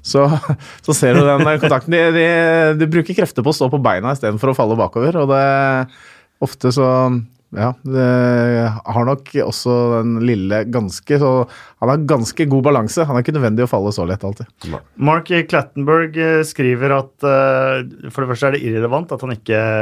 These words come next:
Speaker 3: at han ikke ber om, eh, straffe. Det var, eh, eh, «He's trying to deceive the referee».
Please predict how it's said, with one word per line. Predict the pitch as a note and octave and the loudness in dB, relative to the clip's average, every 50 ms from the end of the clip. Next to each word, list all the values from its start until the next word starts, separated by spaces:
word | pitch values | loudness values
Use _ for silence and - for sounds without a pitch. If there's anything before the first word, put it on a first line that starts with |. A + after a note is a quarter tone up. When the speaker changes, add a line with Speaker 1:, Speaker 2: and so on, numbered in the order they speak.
| A2 G#2+ G2+ F2+ E2+ _ _ _ _ _ _ _ _ _ - | -2 -2 -4 -6 -12 _ _ _ _ _ _ _ _ _ -14
Speaker 3:
at | G#2 - - | -10 -6 -6
han | A#2+ B2 | -6 -6
ikke | C3+ B2 - _ _ - A2+ G#2+ | -8 -12 -14 _ _ -4 -4 -2
ber | G2 G#2 G#2 G#2 A#2 - | 0 0 0 0 -2 -2
om, | - A#2+ A2 A2+ A2 A2 | -6 -6 -4 -4 -2 -2
eh, | A2+ A2+ A2 A2 A2 A2 A2 A2 A2 G#2+ | -2 -2 -2 -2 -2 -2 -2 -2 -4 -6
straffe. | A2 - A2+ - - F3 | -6 -8 -10 -6 -4 -4
Det | D#3+ C#3+ C3 B2 | -2 -2 0 0
var, | B2+ B2 B2 B2 B2 B2 | 0 0 0 -2 -2 -2
eh, | B2 B2 A#2+ A#2+ A#2 F#2 - _ _ _ _ _ _ _ _ _ _ _ _ | -2 -2 0 -2 -2 -4 -8 _ _ _ _ _ _ _ _ _ _ _ _
eh, | A2+ A2+ A#2 A#2 A#2 A#2 A2+ A2 A2+ A2+ | -4 -2 -2 0 -2 -2 -2 -2 -4 -6
«He's | G#2+ G2 A#2+ C3 B2 B2+ - | -4 -4 -4 -4 -4 -6 -4
trying | - C3+ A#2+ A#2 A#2+ B2 | -2 -2 0 0 -2 -4
to | A#2 - B2 | -4 -6 -6
deceive | A2+ A2+ A#2+ - - - - A#2 B2 C3 - - - | -6 -6 -10 -10 -8 -4 -2 -2 -2 -2 -4 -12 -8
the | - A#2+ B2 | -4 -2 -2
referee». | A#2+ B2 A2 - C3+ C3+ D#3+ G3+ B3 C4 | -2 -2 -4 -2 0 0 2 2 0 -2